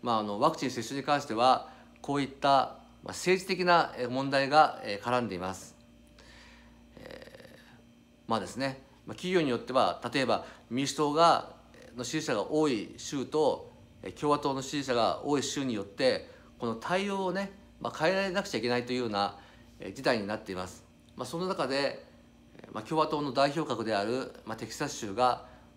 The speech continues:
まあ、従業員の、えー、ワクチン接種義務が、えー、合法であるという判決を下したということは、ちょっと私もびっくりしたんですけども、えー、そういうことが起こったと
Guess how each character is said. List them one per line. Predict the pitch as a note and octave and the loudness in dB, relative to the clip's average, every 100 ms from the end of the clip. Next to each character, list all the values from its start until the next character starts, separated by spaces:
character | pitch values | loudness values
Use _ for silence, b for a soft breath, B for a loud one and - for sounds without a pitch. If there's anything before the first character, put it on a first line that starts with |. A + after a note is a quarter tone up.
| G#2+ | -8
ま | |
あ、 | |
従 | G2+ C3+ | -2 -2
業 | C3+ C#3 | 0 -2
員 | A#2 G2+ | -2 -2
の、 | A2 A#2 - | -2 -2 -4
え | G2+ | -4
ー、 | |
ワ | C3 | -2
ク | B2+ | -2
チ | G#2+ | -8
ン | |
接 | F#2 | -8
種 | G2 B2 | -8 -8
義 | |
務 | B2+ A2+ | -6 -2
が、 | G#2+ G#2+ - B B | 0 0 -4 B B
え | - | -16
ー、 | E2+ | -6
合 | B2+ D#3 | -2 0
法 | D#3+ | 0
で | E3 | 2
あ | E3 | 2
る | D3+ | 0
と | E2 - - B B - - | -2 -8 -10 B B -20 -14
い | G2+ | -8
う | G#2+ A2 - - - - - - - | -6 -8 -10 -20 -20 -20 -20 -20 -12
判 | - A#2 | -8 -8
決 | B2 C3 | -6 -6
を | |
下 | A2+ B2+ | -4 -4
し | A#2+ | -6
た | |
と | G2 - - B B B B | -6 -10 -12 B B B B
い | - | -10
う | A2+ | -8
こ | |
と | A#2 | -4
は、 | G#2+ A#2 - - - | -2 -4 -6 -18 -16
ち | - | -4
ょ | A#2+ | -2
っ | |
と | A#2 | -2
私 | C#3+ | -4
も | B2 | -4
び | A#2 | -2
っ | |
く | E3 | -2
り | |
し | B2+ | -2
た | |
ん | G2+ | -4
で | |
す | F#2 | -6
け | |
ど | F2 | -4
も、 | A#2 C#3+ - B B B B | 0 0 -4 B B B B
え | - | -12
ー、 | |
そ | - C#3+ | -8 -4
う | |
い | |
う | |
こ | D3 | -2
と | |
が | B2 | 0
起 | G#2 | 0
こ | |
っ | - | 0
た | C3+ | -2
と | - - | -2 -8